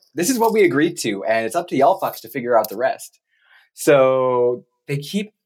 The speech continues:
having, so what's wild is there's two kinds of votes that the, they've been having, right? The meaningful votes, which are binding, which are like, "No, this is like a re-, for realsy vote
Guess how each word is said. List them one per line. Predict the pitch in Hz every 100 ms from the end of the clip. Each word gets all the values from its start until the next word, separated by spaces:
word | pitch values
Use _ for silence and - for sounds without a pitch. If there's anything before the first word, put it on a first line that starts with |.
| _
having, | 170 165 165
so | 156 143 147 _ _ _
what's | 175 185
wild | 160 185 185
is | 139 120 - _ _
there's | 147 147
two | - 220
kinds | 196 170
of | 147
votes | 127 113
that | 113 95
the, | 101 98 -
they've | 113
been | 113
having, | 104 92 82 87
right? | 98 110 120 _ _ _ _ _
The | 127
meaningful | 123 180 202 151 123 98
votes, | 98 90 95 -
which | 113 117
are | 123
binding, | 113 110 92 90
which | 107 110
are | 110
like, | 95 -
"No, | 113
this | 113 110
is | 123
like | 104
a | 101
re-, | 101 120 135
for | 151 147 151
realsy | 127 127 135 139 113
vote | 117 90 95